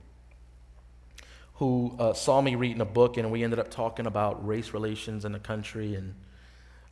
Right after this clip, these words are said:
uh, he's a white man. And he told me, he said, "I'd like to believe that I'm a good person. I wanna be good." We had common ground. He's not a Christian. He said he believes that there's a higher power,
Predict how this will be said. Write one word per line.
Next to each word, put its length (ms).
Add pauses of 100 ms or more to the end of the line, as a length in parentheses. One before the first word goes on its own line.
uh, 320 (800)
he's 160
a 60
white 200
man. 340 (1000)
And 80
he 80
told 280
me, 180
he 100
said, 340 (1120)
"I'd 200
like 340
to 100
believe 360
that 100
I'm 100
a 60
good 280
person. 420 (1800)
I 60
wanna 240
be 140
good." 360
We 120
had 200
common 380
ground. 360
He's 140
not 160
a 20
Christian. 460
He 100
said 240
he 60
believes 400
that 100
there's 180
a 60
higher 300
power, 440